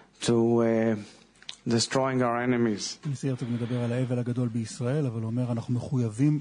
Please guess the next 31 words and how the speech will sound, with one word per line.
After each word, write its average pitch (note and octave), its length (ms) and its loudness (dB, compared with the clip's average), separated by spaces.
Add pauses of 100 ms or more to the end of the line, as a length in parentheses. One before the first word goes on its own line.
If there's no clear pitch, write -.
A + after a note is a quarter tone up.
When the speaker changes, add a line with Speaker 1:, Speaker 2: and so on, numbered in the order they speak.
(100)
Speaker 2:
להתגבר B2+ 680 -2
ולהשמיד A#2+ 360 4
Speaker 1:
The B2+ 240 0
Speaker 2:
את A2+ 60 2
אויבינו." C3 220 4
Speaker 1:
situation, A#2+ 300 2
though, A#2+ 300 2
is A#2 220 2
extremely C3+ 720 0 (460)
complicated A#2+ 720 0
and G#2+ 140 0
fragile. G#2 600 -4 (760)
On B2+ 120 2
the C#3+ 100 4
one D3 220 2
hand, D3+ 400 0 (520)
we A#2+ 140 2
are B2 100 2
demanding C3 600 2
the B2 80 4
full D#3+ 380 0
and C3 100 4
immediate B2+ 500 2
release B2 380 2
of A2+ 100 -2 (440)
all C#3 320 2
of A2+ 80 0
our A2 300 0 (640)
citizens B2+ 840 0 (320)
who A#2+ 100 -2
are A2 420 0